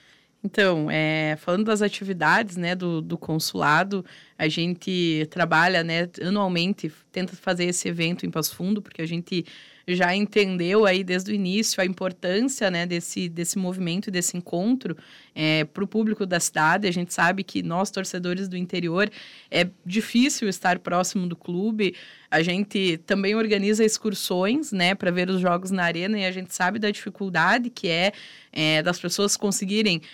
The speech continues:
um dia de semana, por exemplo, tirar um dia de folga, ou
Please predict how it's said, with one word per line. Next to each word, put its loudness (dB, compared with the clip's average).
um 0
dia 6
de -2
semana, 4
por -2
exemplo, 0
tirar 2
um 0
dia 0
de -10
folga, 2
ou 2